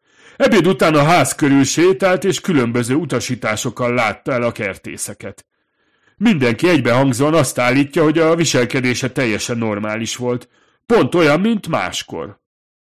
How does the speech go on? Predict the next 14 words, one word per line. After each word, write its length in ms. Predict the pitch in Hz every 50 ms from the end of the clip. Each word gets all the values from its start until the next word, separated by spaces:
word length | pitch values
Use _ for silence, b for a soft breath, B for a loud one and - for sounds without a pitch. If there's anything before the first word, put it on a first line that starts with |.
| _ _ _ _ _ _ _ _ _ -
Teázás 540 | 208 202 160 123 113 107 139 131 127 -
után 300 | 165 151 - 175 160 160
beszólt 400 | 147 135 117 - - 123 117 113
a 60 | 127 117
feleségének 800 | - 135 113 104 98 - - 135 127 110 117 123 123 117 - -
a 80 | 107
budoárba, 760 | 98 101 123 120 113 113 110 107 101 110 120 135 135 180 208
hogy 300 | 202 180 185 185 151 147
besétál 640 | 147 135 120 101 - - 120 113 110 - 135 120 117
a 80 | 117 113
faluba 460 | - - 117 95 92 98 113 131 123
pár 240 | - 127 101 87 87
levelet 460 | 90 87 82 80 76 71 67 - -
feladni. 560 | - - 69 76 69 - - - 76 80 -